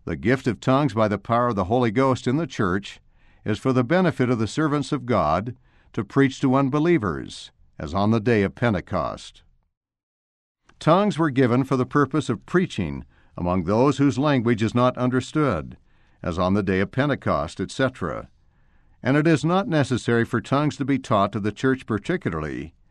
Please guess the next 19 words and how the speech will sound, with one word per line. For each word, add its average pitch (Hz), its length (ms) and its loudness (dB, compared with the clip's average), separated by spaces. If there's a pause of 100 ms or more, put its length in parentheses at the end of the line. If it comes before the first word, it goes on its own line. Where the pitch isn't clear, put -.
(420)
for 117 200 2
any 175 180 8
man 147 280 6
that 127 140 2
has 156 320 0
the 107 120 0
Holy 87 260 0
Ghost 82 380 -4
can 107 160 0
speak 156 320 0
of 156 80 0
the 151 100 0
things 143 320 0
of 135 120 0
God 104 320 2
in 120 100 4
his 123 180 2
own 175 240 2
tongue, 67 460 -2